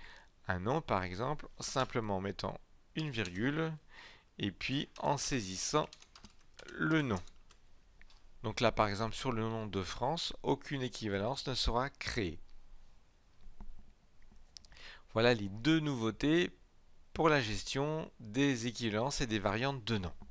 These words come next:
Ici, en haut à gauche, vous avez tous les noms que vous avez saisis. Croix, Delacroix, Le Rebours. Alors ici, quand on a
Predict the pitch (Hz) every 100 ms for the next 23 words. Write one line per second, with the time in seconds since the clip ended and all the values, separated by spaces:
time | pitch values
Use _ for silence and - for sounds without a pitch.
0 | - - - _ - 156 156 - 147 139
1 | 123 - - - - 98 104 98 92 -
2 | 101 95 127 185 170 123 117 123 - 165
3 | 147 135 160 139 127 120 131 - 98 -
4 | - - - 104 104 120 151 123 117 101
5 | 101 - 117 127 143 120 131 143 120 92
6 | 95 90 - - - - - - - -
7 | 98 92 95 - 127 147 170 - - -
8 | - - 123 117 - 113 107 101